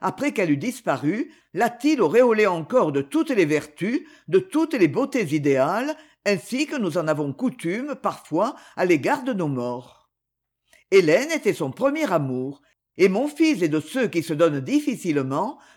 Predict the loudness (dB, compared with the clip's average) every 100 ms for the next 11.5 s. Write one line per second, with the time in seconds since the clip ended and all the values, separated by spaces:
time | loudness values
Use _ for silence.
0 | 0 0 2 0 0 0 0 0 2 2
1 | 2 -4 -8 -12 _ _ _ _ _ _
2 | _ _ _ _ _ 0 2 2 2 0
3 | -2 0 0 -2 -4 -6 -10 -14 -6 0
4 | 2 2 0 -4 -4 -2 -2 -2 -4 -2
5 | -2 -2 0 0 0 -6 -12 -10 -8 -4
6 | -4 -2 0 0 0 -2 0 2 0 -2
7 | -4 -4 -2 -2 -2 -4 -4 -4 -2 -2
8 | -4 -8 -12 _ _ _ _ _ _ -6
9 | 0 0 0 -2 0 0 0 -2 -4 -4
10 | -4 -4 -4 -4 -4 -4 -2 -2 -4 -4
11 | -2 -2 -2 -4